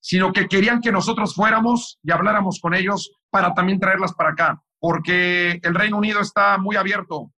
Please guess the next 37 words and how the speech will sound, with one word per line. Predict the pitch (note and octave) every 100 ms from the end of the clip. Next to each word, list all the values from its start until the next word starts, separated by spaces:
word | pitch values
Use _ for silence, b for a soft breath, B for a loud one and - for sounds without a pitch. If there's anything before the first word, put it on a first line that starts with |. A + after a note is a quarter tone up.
| _
a | C3+
que | D3
hagamos | D#3 F3+ E3+
networking, | F3+ D#3+ E3+ E3+ C3 G2+ _ _
está | - - F3
muy | F#3+ G#3
abierto | G#3 G3+ G#3 G#3+ F#3+
a | F3+
que | D#3+
vayamos | E3+ F#3 G#3 G3+ F3+
y |
platiquemos, | F3 E3 E3+ E3 G3 F#3+ G3 F#3+ - _ _
eh, | D3 D3+ D3 C#3+ - _ _
lo | F#3 F#3+ F#3
que, | F3+ - -
lo | F#3
que | F#3+
hacemos | - A3+ G#3
bien | G#3+
acá, | G#3 - A#3+ B3
lo | G3
que | -
hacen | G3+ G#3
bien | G3+
allá, | G3 F#3 A3 A3+ - _ _ _
en | E3
lo | F#3
que | F#3
nos | E3+
equivocamos | E3+ F3 F3+ G#3 G#3+ F#3+
aquí, | G3 G3+ A3 - _ _ _
en | D#3+
lo | E3
que |
se | -
equivocan | E3 E3+ F#3+ F#3+
allá, | F3 F3+ G3